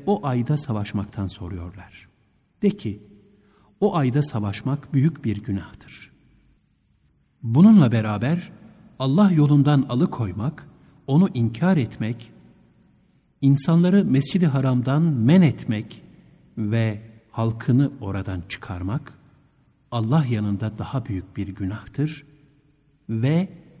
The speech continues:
fitne öldürmekten daha büyük bir vebaldir. Onlar güçleri yeterse, sizi dininizden döndürmek için sizinle savaşmaktan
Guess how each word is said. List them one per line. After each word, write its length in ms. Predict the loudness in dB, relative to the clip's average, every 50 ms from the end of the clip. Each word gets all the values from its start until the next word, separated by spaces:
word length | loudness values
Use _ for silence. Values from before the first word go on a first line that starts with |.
| _ _ _ _ _
fitne 720 | _ -4 2 2 2 2 2 0 2 2 2 0 -2 -6 -10 -20 -20 -20 -10 -4
öldürmekten 880 | -2 0 0 0 0 0 0 0 -2 -2 -2 -2 0 0 0 0 -2 -6
daha 320 | -10 -8 -2 -2 0 0
büyük 320 | 0 0 -2 -2 -6 -8 -12
bir 160 | -10 -8 -8
vebaldir. 680 | -10 -10 -8 -10 -10 -10 -12 -14 -16 -18 -18 -20 -20 -20 _ _ _ _ _ _ _ _ _ _ _ _ _ _ _ _ _ _ _ _ _ _ _ _ _ _ _ _ _ 0
Onlar 340 | 2 4 4 4 4 2
güçleri 500 | 2 0 -2 -6 -6 -4 -2 0 0 2
yeterse, 680 | 0 0 -2 -4 -4 -4 -4 -6 -6 -6 -4 -4 -4 -8 -12 -16 -20 -20 _ _ _ _ _ _ _ _ _ _ _ _ _ _ _ _
sizi 500 | -12 -8 0 2 4 4 4 4 4 4
dininizden 720 | 6 6 8 8 8 6 6 4 2 0 2 2 2 2
döndürmek 540 | 0 0 0 0 0 0 0 0 0 -2 -4
için 340 | -4 -2 -2 -2 -2 -2 -4
sizinle 360 | -2 2 2 2 2 2 0
savaşmaktan 920 | -4 -6 -4 -4 -4 -6 -4 -4 -4 -6 -6 -6 -4 -4 -2 -2 -2 -4